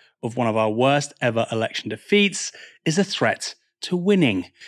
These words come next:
She cited his stance on E H R C slash anti-Semitism. Paul Waugh says in the following tweet,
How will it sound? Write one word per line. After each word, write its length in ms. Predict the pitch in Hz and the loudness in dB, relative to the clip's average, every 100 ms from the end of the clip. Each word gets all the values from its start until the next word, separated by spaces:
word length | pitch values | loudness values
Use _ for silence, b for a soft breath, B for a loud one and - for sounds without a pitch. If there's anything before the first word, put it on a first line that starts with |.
| B - | B -4
She 200 | - 135 | 0 2
cited 460 | - 123 110 107 | 2 2 2 -2
his 160 | 107 110 | -6 -6
stance 520 | - 120 117 131 - | -2 0 2 0 -4
on 140 | 123 120 | -6 -2
E 100 | 143 | 2
H 260 | 135 127 - | 2 0 0
R 160 | 135 127 | 0 0
C 360 | - 160 160 | 2 4 6
slash 460 | 160 - 175 170 - - | 6 2 2 0 -4 -4
anti-Semitism. 1300 | 123 131 - 175 - - 196 196 180 139 143 120 95 b b b b _ | -2 -2 -4 -6 -6 -2 0 2 2 4 4 2 -2 b b b b _
Paul 220 | - 127 120 | 0 2 4
Waugh 200 | 123 120 | 2 0
says 560 | - 143 139 143 139 | 0 2 4 2 0
in 140 | - 131 | -2 0
the 80 | 120 | 0
following 520 | - 143 131 131 131 | 2 4 4 2 0
tweet, 500 | - 190 185 185 | 0 4 4 2